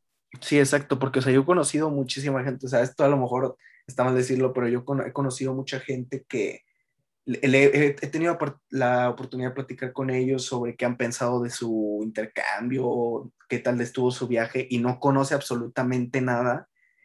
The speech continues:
de lo que fue, o sea, nada más me pudo haber di-, me pudo decir de la parte de fiesta, ¿no? Que es algo que, o sea, sí, está bien, pero pues realmente, si tienes la oportunidad de viajar, conocer otro país,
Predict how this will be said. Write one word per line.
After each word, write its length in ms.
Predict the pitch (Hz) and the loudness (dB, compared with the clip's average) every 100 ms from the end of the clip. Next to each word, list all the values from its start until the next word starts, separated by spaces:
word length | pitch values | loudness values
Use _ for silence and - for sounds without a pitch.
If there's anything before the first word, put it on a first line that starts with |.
| _ _ _ _ _ | _ _ _ _ _
de 140 | 123 123 | 2 4
lo 200 | 123 - | 4 0
que 120 | 117 | -4
fue, 320 | - 147 135 | 2 4 4
o 60 | 113 | 2
sea, 300 | - 110 113 | -2 0 2
nada 260 | 120 143 | 2 4
más 420 | 147 143 226 - _ _ - | 4 2 0 -8 _ _ -10
me 200 | 139 131 | -2 -2
pudo 320 | 131 143 160 | 2 4 6
haber 240 | 135 135 131 | 6 4 2
di-, 200 | 131 139 | -2 0
me 140 | 135 | -2
pudo 280 | 127 143 156 | 0 0 0
decir 360 | 131 - 127 135 | -2 -4 -4 0
de 100 | 143 | 0
la 200 | 120 - | 0 -2
parte 320 | 120 - 120 | -6 -4 -6
de 120 | - | -6
fiesta, 420 | - 123 - - | -4 -4 -4 -10
¿no? 280 | - - - _ _ _ _ _ - | -10 -10 -12 _ _ _ _ _ -2
Que 80 | 123 | 2
es 100 | 135 | 4
algo 280 | 139 135 131 | 4 4 2
que, 140 | 113 | 0
o 60 | 113 | 2
sea, 200 | 123 113 | 2 2
sí, 360 | - 139 175 - | 2 2 2 0
está 280 | - - 127 | -4 0 0
bien, 400 | 127 131 208 - _ _ _ | 2 0 0 -6 _ _ _
pero 200 | 127 123 | 0 0
pues 200 | - 117 | 0 0
realmente, 880 | 123 131 147 147 143 143 151 147 - _ - _ | 2 4 4 0 -2 -2 -4 -4 -8 _ -20 _
si 100 | 127 | -4
tienes 240 | 127 139 156 | 0 0 2
la 60 | 143 | 0
oportunidad 680 | 131 127 123 120 120 120 | -2 -4 -4 -2 2 2
de 120 | 120 | 2
viajar, 600 | 117 110 - 120 113 104 _ - | -2 -6 -6 -2 -2 -4 _ -12
conocer 320 | 113 104 123 | -12 -8 -8
otro 280 | 127 131 123 | -6 -6 -4
país, 640 | 107 113 113 101 - - | -4 -2 -2 -6 -10 -16